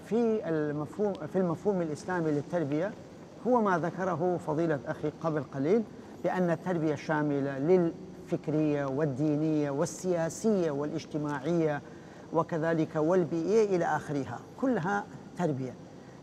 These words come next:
اليوم الإشكالية الكبرى في هذا المجال هو حصر هذا المفهوم في الجانب الديني والاكتفاء بمجموعة من المواد يسمون، تسمى هذه المواد مواد تربوية،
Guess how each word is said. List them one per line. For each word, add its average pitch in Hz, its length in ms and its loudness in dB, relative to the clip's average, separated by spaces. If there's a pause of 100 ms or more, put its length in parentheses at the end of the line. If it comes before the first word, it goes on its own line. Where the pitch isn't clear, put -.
اليوم 240 520 6
الإشكالية 180 580 2
الكبرى 165 440 2
في 147 140 -2
هذا 147 260 0
المجال 143 580 -2
هو 233 240 4 (560)
حصر 185 380 2 (180)
هذا 269 280 2
المفهوم 240 680 6 (360)
في 220 60 6
الجانب 185 500 4
الديني 143 540 4 (520)
والاكتفاء 190 1080 2
بمجموعة 180 680 2
من 165 160 -2
المواد 165 600 2 (140)
يسمون، 220 500 0 (240)
تسمى 196 560 2
هذه 208 240 4
المواد 175 480 2
مواد 156 340 0
تربوية، 233 480 6